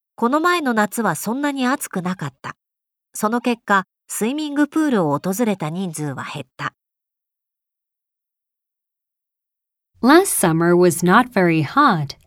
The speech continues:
Speaker 2: Consequently, the number of people visiting the swimming pool decreased.
Speaker 1: あなたの言ったことは真実だったとは言っても、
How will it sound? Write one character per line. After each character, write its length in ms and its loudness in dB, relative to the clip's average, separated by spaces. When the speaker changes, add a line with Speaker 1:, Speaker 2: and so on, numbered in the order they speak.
Speaker 2:
Consequently, 1080 0
the 80 4
number 400 4
of 160 -2
people 380 4
visiting 500 2
the 80 0
swimming 500 4
pool 400 0
decreased. 840 0
Speaker 1:
あ 140 -2
な 120 0
た 140 2
の 120 0
言 80 -2
っ 20 -8
た 160 -2
こ 120 -4
と 140 -2
は 120 0
真 280 -4
実 300 -6
だ 80 -2
っ 40 -8
た 280 -6
と 100 -2
は 120 2
言 80 -2
っ 20 -8
て 200 -6
も、 220 -4